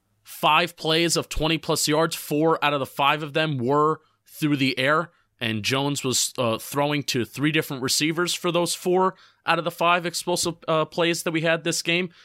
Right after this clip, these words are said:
So Jones played really well, man. And, you know, he,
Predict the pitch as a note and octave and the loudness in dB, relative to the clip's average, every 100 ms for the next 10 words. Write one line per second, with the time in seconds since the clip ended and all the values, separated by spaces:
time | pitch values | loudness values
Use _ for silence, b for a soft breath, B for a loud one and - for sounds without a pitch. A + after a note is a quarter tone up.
0 | B B B - D3 D3 C3 _ _ _ | B B B 0 0 0 -4 _ _ _
1 | _ _ _ F#3 G#3+ G#3 A3+ G#3+ A3 G#3 | _ _ _ 0 2 2 2 4 2 4
2 | G3 F3 D3+ - D3 C#3+ C#3 - D3 C3 | 2 0 -4 -6 -2 -2 -2 -4 -4 -4
3 | - - E3+ F3+ F3+ | -6 -4 0 0 -2